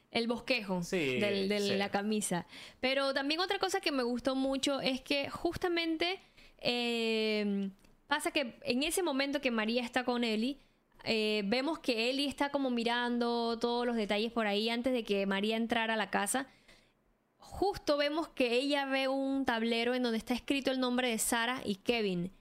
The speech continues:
Speaker 1: Y ella le menciona como que, "Lamento mucho lo de tus hijos". Y él le dice, "No, o sea, es la hija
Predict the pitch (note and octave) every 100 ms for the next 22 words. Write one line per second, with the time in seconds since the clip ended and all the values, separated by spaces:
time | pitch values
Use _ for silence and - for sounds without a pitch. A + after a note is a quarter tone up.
0 | _ - _ A#3+ A#3+ B3 B3+ A#3+ A#3 D4
1 | C4 G3 - A3+ G#3+ G#3 G#3+ G#3 A3 A#3+
2 | B3+ B3+ C4+ B3 A3 G3 F#3+ C#4+ A#3+ F#3
3 | F#3 - G3+ G3+ G#3+ A3+ G#3+ F3 A3 G3+
4 | F#3 - - F#3 F#3+ G#3 B3 G3 F3+